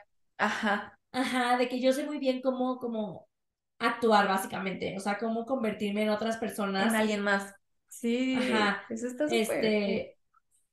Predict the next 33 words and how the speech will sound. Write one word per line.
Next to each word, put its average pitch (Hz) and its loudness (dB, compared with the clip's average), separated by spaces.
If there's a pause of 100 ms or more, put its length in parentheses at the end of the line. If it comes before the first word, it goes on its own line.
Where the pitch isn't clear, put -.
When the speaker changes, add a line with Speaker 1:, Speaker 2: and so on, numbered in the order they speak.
(280)
Speaker 1:
cool. 247 2
Speaker 2:
actuando 226 2
y 240 2
así 233 -2
con 254 -2
tus, 220 -6
con 233 0
la 220 2
manera 208 0
en 233 0
la 220 -2
que 214 -2
te 208 -2
mueves. 220 0
Y 254 -2
dice, 220 -2
por 233 2
eso 233 0
he 240 -2
podido 240 0
engañar 220 2
a 214 6
Alvin 214 4
todo 208 0
este 208 -2
tiempo, 269 -2
de 214 2
que - -6 (340)
yo 240 6
lo 294 10
odio, 269 8
Speaker 1:
Ujú. 196 -6
Speaker 2:
¿no? 214 2